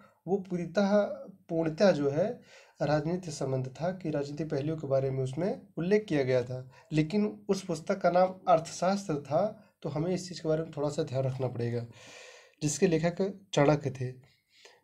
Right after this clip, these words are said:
यह पुस्तक चंद्रगुप्त मौर्य के शासनकाल में लिखा गया था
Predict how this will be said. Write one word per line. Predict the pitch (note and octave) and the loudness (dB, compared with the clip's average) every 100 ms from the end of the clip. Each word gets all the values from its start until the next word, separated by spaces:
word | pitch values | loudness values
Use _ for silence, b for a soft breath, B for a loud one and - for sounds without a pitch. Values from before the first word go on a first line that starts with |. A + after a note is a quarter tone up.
| D#3+ | 2
यह | G3 F#3+ | 4 6
पुस्तक | F#3+ D#3+ - F#3+ F#3+ | 2 -2 0 0 0
चंद्रगुप्त | F3 D#3+ E3 F3+ | 0 0 0 2
मौर्य | D#3+ E3+ E3+ | 6 6 6
के | E3 | 0
शासनकाल | D#3 D3+ D#3+ D#3 D3+ | -2 -2 0 2 2
में | C#3+ | 2
लिखा | C3 C#3+ | 0 0
गया | C#3+ D3 | 2 0
था | D3 E3 - | 0 -4 -4